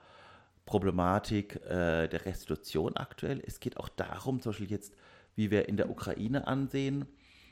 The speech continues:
was passiert dort mit den Kunstwerken? Oder in den letzten Kriegen, wo auch Museen natürlich auf einmal vernichtet wurden oder Kunstwerke gestohlen wurden. Wir sehen auch natürlich, wenn wir auf die Ukraine gehen,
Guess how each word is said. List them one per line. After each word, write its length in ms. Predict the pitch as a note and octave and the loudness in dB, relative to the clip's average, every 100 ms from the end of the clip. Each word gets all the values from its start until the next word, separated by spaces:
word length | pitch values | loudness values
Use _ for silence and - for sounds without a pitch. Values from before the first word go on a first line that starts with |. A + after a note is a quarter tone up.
| - - | -8 -4
was 180 | G2+ | -2
passiert 320 | - F#2+ G#2 A#2 | -2 -4 -4 -2
dort 220 | - - | -4 -4
mit 80 | C3+ | -6
den 100 | B2 | -6
Kunstwerken? 680 | - A2+ - G2 F2 - F2 - _ | -6 -6 -6 -8 -8 -10 -12 -14 _
Oder 420 | B2 B2+ A2 F2 - - - | 4 6 6 4 -2 -20 -10
in 80 | - | 0
den 100 | G#2+ | 2
letzten 480 | G2+ A2 - G#2+ G2+ | 4 2 2 -2 -2
Kriegen, 680 | - A2 A2 G#2 A2+ G2+ F#2 | -2 -2 -2 2 2 2 2
wo 280 | G#2+ - - - - | 0 0 -12 -12 -4
auch 220 | F#2+ - | -4 2
Museen 400 | A#2 G2+ G#2 C3 | 0 4 2 4
natürlich 500 | A2 - G#2 G2 - | 2 2 -2 0 -2
auf 120 | - | -2
einmal 180 | - F2 | 0 0
vernichtet 520 | - F2+ B2+ - C#3 A2 | -2 -4 -4 -6 -8 0
wurden 400 | A2 G2+ F#2 D#2+ - - - - - | 2 4 2 -2 -8 -20 -20 -20 0
oder 300 | G#2+ G2 E2 | 4 6 6
Kunstwerke 680 | - - A2+ - F#2+ F2 F2 | 2 2 2 4 4 4 0
gestohlen 500 | E2+ - G#2 C#3+ F3+ - | -6 -4 -2 -2 -4 -4
wurden. 260 | F#2+ E2 - _ _ - - - - | -4 -4 -8 _ _ -20 -20 -8 6
Wir 120 | G#2+ | 6
sehen 320 | B2 A#2 - | 8 6 6
auch 280 | C#2+ E2+ C#3 | 0 2 4
natürlich, 340 | C3 - G#2+ - | 2 2 0 0
wenn 100 | G2 | 0
wir 60 | |
auf 100 | - | -2
die 80 | - | -6
Ukraine 420 | - G2 A2 A#2 | -4 -2 0 0
gehen, 300 | G2+ G#2 G#2 | 2 2 0